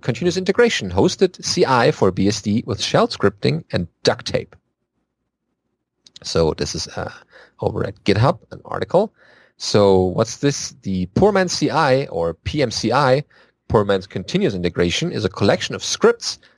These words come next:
that's taken together, uh, working as a simple C I solution that runs on the Google Cloud. While there are many advanced hosted C I systems today, and many of them are free for open source projects,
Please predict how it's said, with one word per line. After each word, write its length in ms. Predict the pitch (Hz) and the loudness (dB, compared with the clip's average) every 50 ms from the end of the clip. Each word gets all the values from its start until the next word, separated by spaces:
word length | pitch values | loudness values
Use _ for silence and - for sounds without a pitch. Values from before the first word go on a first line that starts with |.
| _ | _
that's 340 | - 110 92 _ _ - - | -10 -10 -10 _ _ -16 -8
taken 260 | - - 165 185 226 | -2 -2 -2 -2 -2
together, 600 | 220 226 170 117 98 98 110 127 127 139 160 - _ _ 98 _ - | -4 0 2 2 2 2 2 0 0 -2 -4 -8 _ _ -20 _ -6
uh, 220 | 95 87 87 85 82 | -4 -2 -2 -2 0
working 440 | 82 101 160 185 - 170 165 165 | 2 2 2 2 0 -6 -6 -4
as 140 | - 101 87 | -6 -6 -6
a 60 | 87 | -6
simple 300 | 85 - - 196 - 214 | -8 -4 -4 0 0 0
C 180 | 185 - - 131 | -2 0 0 0
I 120 | 104 143 | 2 2
solution 520 | 165 - - 95 90 95 110 - - 165 151 | 0 0 0 -2 -2 -2 -4 -6 -10 -12 -12
that 140 | - - - | -12 -10 -8
runs 240 | - 95 95 98 | -8 -8 -6 -8
on 140 | 110 101 90 | -8 -8 -4
the 60 | 87 | -4
Google 280 | 92 - 120 113 113 139 | -2 0 0 0 0 -4
Cloud. 380 | - - - 240 180 90 - - _ _ _ _ _ _ _ _ _ _ | -4 0 2 2 2 2 -2 -6 _ _ _ _ _ _ _ _ _ _
While 180 | - 101 101 104 | 0 2 2 4
there 140 | 110 117 113 | 4 4 4
are 60 | 110 | 2
many 320 | 110 120 156 220 240 254 | 2 0 -2 -2 -2 -4
advanced 520 | 196 - 113 - - 139 165 196 196 - - | -6 -8 -8 -4 -2 -2 -2 -2 -4 -4 -2
hosted 320 | 147 160 180 - - 147 | 0 0 0 -2 -6 -12
C 180 | - - 139 110 | -10 -6 -2 0
I 140 | 117 170 185 | 0 0 0
systems 460 | - - 95 - - - 98 - - | -2 -4 -8 -8 -8 -10 -12 -12 -8
today, 640 | - - 87 - - 147 180 170 117 104 117 156 - _ - - _ _ - | -8 -10 -6 2 4 4 6 6 4 4 2 0 -2 _ -18 -20 _ _ -10
and 140 | - 87 85 | -8 -4 0
many 200 | 104 139 165 165 | 0 2 4 2
of 140 | 135 110 117 | 2 2 2
them 180 | 117 110 107 | 0 0 0
are 160 | 101 80 85 | -2 -6 -6
free 240 | 85 - - 110 107 | -6 -4 -2 -2 -2
for 140 | 98 - 95 | 0 0 -2
open 220 | 90 92 - - | -4 -4 -6 -8
source 240 | 90 - 180 214 214 | 0 2 2 2 2
projects, 580 | - - 98 98 190 - 120 156 - - - | 2 2 2 2 4 4 2 0 0 -6 -18